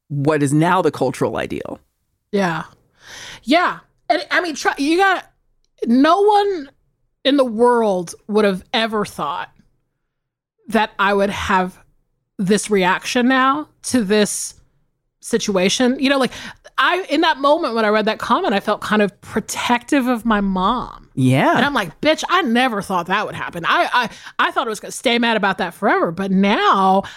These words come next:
Speaker 2: I've gotten to the point where I've gotten older and I've lived enough life and I've really, like, I guess I just have this compassion
Speaker 1: Yep.
Speaker 2: for people that might have made a mistake with
Speaker 1: Of
Speaker 2: the way that
Speaker 1: course.
Speaker 2: they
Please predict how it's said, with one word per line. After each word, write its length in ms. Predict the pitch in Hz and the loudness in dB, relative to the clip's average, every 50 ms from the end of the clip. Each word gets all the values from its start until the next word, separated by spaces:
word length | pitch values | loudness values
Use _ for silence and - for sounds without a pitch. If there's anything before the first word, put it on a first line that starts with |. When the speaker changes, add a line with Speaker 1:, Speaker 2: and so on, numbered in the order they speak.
| - - | -16 -4
Speaker 2:
I've 160 | - 226 226 214 | -2 -2 0 0
gotten 160 | 294 302 330 | 0 -2 -2
to 100 | - - | -2 -4
the 60 | 254 | -6
point 240 | 208 - - 262 226 | -4 -2 -2 -2 0
where 80 | 233 214 | 0 0
I've 80 | 202 - | 0 -2
gotten 320 | 226 180 143 196 180 170 _ _ _ _ _ - | -4 -6 -6 -8 -12 -14 _ _ _ _ _ 2
older 340 | 262 320 349 349 359 320 302 | 4 4 4 2 2 2 2
and 220 | 247 190 202 196 | 2 0 -4 -4
I've 240 | 185 175 180 180 170 | -4 -6 -8 -8 -8
lived 320 | 190 202 226 220 214 - - _ _ | -4 0 0 0 -2 -4 -12 _ _
enough 320 | 202 185 185 170 170 - - | -2 0 0 0 -4 -2 0
life 280 | 233 277 302 311 - - | 2 2 2 0 -2 -4
and 100 | 214 208 | -2 -2
I've 200 | 208 190 180 190 | -2 -4 -4 -8
really, 440 | 196 208 226 240 254 254 262 262 262 | -4 0 0 2 2 2 2 2 2
like, 240 | 254 226 208 - - _ _ _ _ _ _ _ _ _ _ _ _ _ _ _ _ - | 2 2 0 -2 -10 _ _ _ _ _ _ _ _ _ _ _ _ _ _ _ _ -2
I 100 | 214 226 | -2 -2
guess 320 | 208 - 220 247 269 - | 0 0 0 0 0 2
I 80 | 330 330 | 0 0
just 240 | - - 269 262 - | 2 0 -2 -2 -2
have 460 | - - - - 208 202 208 208 196 | -6 -8 -6 -2 2 2 2 2 2
this 160 | 254 240 - | -2 -4 -2
compassion 920 | - - 262 233 - - - 208 214 233 - - 202 170 156 135 135 170 - - _ _ _ _ _ _ _ _ _ | -2 -2 -2 0 0 0 2 2 0 0 -2 -6 -6 -6 -6 -8 -10 -12 -12 -14 _ _ _ _ _ _ _ _ _
Speaker 1:
Yep. 260 | 147 135 127 147 220 - | -2 0 2 2 2 4
Speaker 2:
for 640 | 233 214 202 202 196 196 196 196 202 196 180 - _ _ _ _ _ _ _ | 4 4 4 4 2 2 2 2 2 0 -2 -6 _ _ _ _ _ _ _
people 380 | - - 233 226 - 226 220 202 | -4 0 0 0 2 2 2 2
that 160 | 202 202 202 | 2 0 2
might 340 | 190 185 190 190 185 190 190 | 2 2 2 2 2 2 2
have 140 | 190 170 196 | 0 0 -2
made 220 | 190 180 185 185 | -2 -2 -2 -2
a 60 | 180 | -2
mistake 640 | 180 175 156 - - - 147 139 127 104 - _ - - - - _ _ _ _ _ _ _ | -4 -4 -6 -8 -10 -10 -10 -10 -10 -12 -16 _ -20 -20 -20 -20 _ _ _ _ _ _ _
with 200 | 185 175 - - | -10 -8 -2 -2
Speaker 1:
Of 120 | 202 202 - _ _ | -2 -2 -2 _ _
Speaker 2:
the 100 | 196 185 | -4 -2
way 180 | 175 175 175 185 | -2 0 0 0
that 100 | 180 180 | 0 -2
Speaker 1:
course. 120 | - - | -2 -2
Speaker 2:
they 360 | 185 180 165 165 170 165 165 | -2 0 0 0 -2 -2 -4